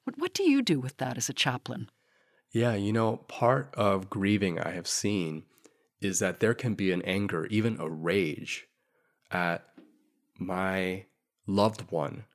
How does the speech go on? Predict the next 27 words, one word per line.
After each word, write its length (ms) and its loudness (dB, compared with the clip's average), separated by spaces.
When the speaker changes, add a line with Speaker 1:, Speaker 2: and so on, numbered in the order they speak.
Speaker 2:
has 280 -8
died, 640 -2
my 280 0
world 340 0
has 160 -8
stopped, 540 -4
and 180 -2
yet 180 2
the 60 -2
world 380 0
keeps 260 -8
spinning 600 -2
without 380 0
them 240 -2
and 140 -10
without 340 -6
me. 320 -8
How 180 -2
can 160 -2
I 100 0
move 300 -2
on 220 -2
in 120 -10
a 80 -6
world 320 -2
without 380 -4
them? 260 -14